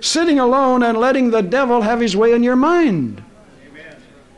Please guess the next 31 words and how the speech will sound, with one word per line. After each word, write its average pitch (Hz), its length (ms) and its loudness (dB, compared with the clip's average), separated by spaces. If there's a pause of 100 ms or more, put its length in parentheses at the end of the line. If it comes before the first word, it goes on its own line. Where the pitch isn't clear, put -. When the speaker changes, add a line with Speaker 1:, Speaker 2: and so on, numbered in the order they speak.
(120)
Speaker 1:
You 233 160 0
depart 269 400 0
from 277 140 -4
the 247 80 0
faith 302 440 -2
because 247 480 -2
you 247 120 0
do 240 160 2
not 247 260 0
believe 240 680 2
the 196 80 0
Word 185 220 0
of 156 120 -4
God. 131 260 -8 (580)
And 156 120 -4
it 143 80 -4
just 175 260 -4
brings 180 240 -2
you 160 80 -2
one 175 220 -4
step 165 320 -6
closer 151 460 -8 (720)
to 165 220 2
a 143 40 2
permanent 175 560 -4 (320)
departure 156 500 -4
from 147 180 -4
the 147 60 -2
Word 139 200 0
of 123 100 -6
God. 110 280 -6